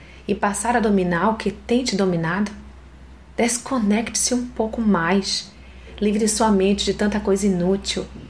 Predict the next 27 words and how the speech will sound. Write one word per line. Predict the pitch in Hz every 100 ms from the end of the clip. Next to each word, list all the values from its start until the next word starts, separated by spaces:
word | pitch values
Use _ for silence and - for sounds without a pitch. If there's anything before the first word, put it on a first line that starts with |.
| - - - -
Faça | 226 226 233
conexões | 226 214 208 - 214 220 220
intencionais | 233 226 240 247 - 214 196 196 196
diárias | 196 220 190 208 220 202
com | - 185 175
Deus | 190 202 214 - - - - -
e | 254
não | 233 233 269
se | 214
desconecte | 208 208 - 185 185 - -
por | - 240 220
nada, | 190 185 185 185 180 170 - - - - - -
pois | 208 190 214
esta | 269 -
conexão, | 262 226 226 - - 240 269
sim, | - 214 170 156 - - - - -
traz | 196 196
saúde | - 196 190 226
à | 226
sua | - 240
mente | 196 170 175 - - - - -
e | 240
vida | 214 226 226
abundante | 247 240 185 226 247 202
à |
sua | - 185 156
alma. | 160 160 156 160